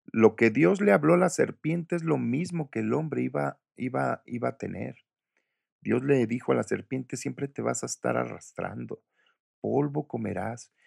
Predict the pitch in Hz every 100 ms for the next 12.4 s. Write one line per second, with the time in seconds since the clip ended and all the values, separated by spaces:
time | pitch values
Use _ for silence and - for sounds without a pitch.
0 | _ _ 120 123 214 - 117 - 147 156
1 | 147 123 110 98 - 127 135 - - 160
2 | 143 120 - 107 - 107 - 147 165 165
3 | 170 - - 101 92 - 82 - - -
4 | _ _ _ _ _ _ _ _ _ -
5 | 117 113 107 117 117 135 175 165 156 151
6 | 143 _ _ _ - 110 113 107 - -
7 | 113 - - - 135 139 147 135 117 -
8 | 113 104 127 135 139 _ _ _ - 120
9 | 117 107 110 107 110 143 185 175 147 135
10 | 131 113 107 101 135 139 123 110 110 -
11 | 101 104 98 90 90 131 _ _ _ _
12 | _ - - -